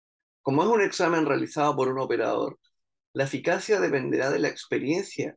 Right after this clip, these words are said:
y capacitación del colposcopista. En esta revisión sistemática y metaanálisis, en la que se incluyeron treinta y dos estudios con alrededor de ocho mil biopsias,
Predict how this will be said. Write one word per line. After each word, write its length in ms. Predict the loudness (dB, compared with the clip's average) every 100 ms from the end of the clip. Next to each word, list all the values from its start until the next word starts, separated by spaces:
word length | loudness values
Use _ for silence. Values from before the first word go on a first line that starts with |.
| -14
y 120 | -6
capacitación 720 | -4 -4 -6 -8 -8 -4 0
del 160 | 0 0
colposcopista. 760 | 0 0 -4 -4 -2 -6 -8 -20 _ _ _ _ _ _ _ _ _ _ -6
En 120 | -4
esta 200 | 2 4
revisión 520 | 4 2 -2 -4 -4
sistemática 840 | -8 -2 2 2 2 -2 -6 -12 _ _ _ _
y 120 | -4
metaanálisis, 840 | 0 2 0 0 0 0 -2 -14 -10
en 120 | -2
la 120 | -2 -2
que 100 | -4
se 120 | -4
incluyeron 560 | -2 -2 0 0 0
treinta 340 | 0 0 0 -2
y 80 | 2
dos 200 | 0 0
estudios 460 | 0 0 2 -2
con 180 | -6 -8
alrededor 400 | -4 0 0 2
de 80 | -2
ocho 200 | -2 -2
mil 220 | -2 0
biopsias, 480 | 2 2 0 -8